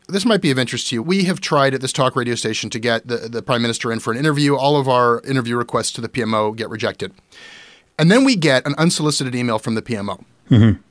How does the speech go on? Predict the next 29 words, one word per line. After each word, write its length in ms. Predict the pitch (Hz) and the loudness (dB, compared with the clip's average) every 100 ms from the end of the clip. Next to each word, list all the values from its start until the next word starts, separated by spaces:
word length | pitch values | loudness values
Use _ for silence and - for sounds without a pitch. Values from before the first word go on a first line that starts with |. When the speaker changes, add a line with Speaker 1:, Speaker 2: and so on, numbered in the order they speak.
| - | -10
Speaker 1:
It's 120 | 151 | -2
from 260 | - 208 202 | 2 4 2
a 380 | 170 160 156 156 | 2 4 4 4
press 180 | 175 165 | 2 2
secretary 300 | 180 151 156 | 0 0 2
we've 180 | 143 139 | 2 2
never 180 | 135 | 2
heard 160 | 131 120 | 2 0
from 140 | 120 | -2
before. 320 | 113 - 113 117 | -4 -2 -2 0
And 100 | 123 | -2
it 60 | |
says, 300 | 143 135 - 156 | 0 -2 -4 -6
"Just 260 | 185 359 381 | -2 0 2
F 180 | 294 | 2
Y 240 | 247 226 208 | 4 2 4
I, 420 | 208 139 117 123 - - - - _ _ | 4 4 4 0 -6 -20 -20 -20 _ _
if 160 | 185 190 | 0 2
your 120 | 202 | 0
station 360 | 226 254 - 262 | 2 2 2 0
is 120 | 202 | 0
looking 200 | 208 208 | 0 0
for 160 | 190 | 2
a 60 | 165 | 0
pundit 560 | - 190 202 123 - - - | 0 -2 0 0 -4 -12 -8
to 120 | 151 | -4
discuss 420 | 143 - 175 - | -2 0 0 2
yesterday's 640 | 147 175 - 160 147 131 - | 0 0 0 0 2 0 -2
events 680 | 120 139 135 95 - - | 0 2 2 0 -4 -4